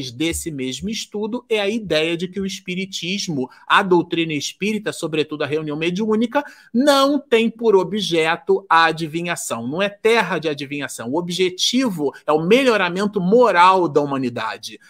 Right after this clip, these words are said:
Não é a curiosidade, o interesse vil, nada disso. É realmente um momento, um movimento,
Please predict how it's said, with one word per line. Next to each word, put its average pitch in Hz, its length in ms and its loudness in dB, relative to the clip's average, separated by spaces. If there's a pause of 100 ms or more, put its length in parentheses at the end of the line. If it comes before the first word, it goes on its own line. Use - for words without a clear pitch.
(160)
Não 185 200 0
é 233 80 0
a 214 60 -4
curiosidade, 156 1200 2
o 139 80 -10
interesse 175 680 -4
vil, 151 680 -4 (120)
nada 262 360 0
disso. 131 420 -8 (180)
É 147 60 -6
realmente 214 680 -2
um 220 200 -2
momento, 226 880 -2
um 170 140 -6
movimento, 202 1300 -4